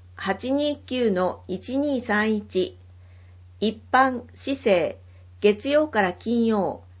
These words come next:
八時四十五分から十七時三十分。交通事故、月曜から金曜、九時から十二時、十三時から十六時。弁護士法律、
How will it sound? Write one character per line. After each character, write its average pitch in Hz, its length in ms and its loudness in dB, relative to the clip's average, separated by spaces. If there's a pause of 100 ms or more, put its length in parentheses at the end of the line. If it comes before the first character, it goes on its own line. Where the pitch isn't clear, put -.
八 269 300 -4
時 247 140 -4
四 269 200 4
十 247 220 -2
五 262 160 4
分 262 240 -2
か 196 140 0
ら 170 340 2
十 226 300 2
七 262 280 -6
時 190 120 -2
三 196 240 -2
十 233 140 -4
分。 151 440 -6 (880)
交 277 240 8
通 285 200 -2
事 269 160 -4
故、 - 360 2 (440)
月 202 260 4
曜 294 220 4
か 208 140 2
ら 185 120 2
金 220 320 0
曜、 202 380 0 (440)
九 277 100 -2
時 269 140 -4
か 208 140 2
ら 165 160 0
十 214 240 4
二 220 180 4
時、 165 300 -6 (540)
十 254 240 0
三 269 240 2
時 262 120 -6
か 202 140 0
ら 165 140 0
十 208 260 0
六 262 240 2
時。 165 260 -6 (1160)
弁 277 220 4
護 294 120 0
士 233 160 -2
法 180 300 4
律、 196 520 -2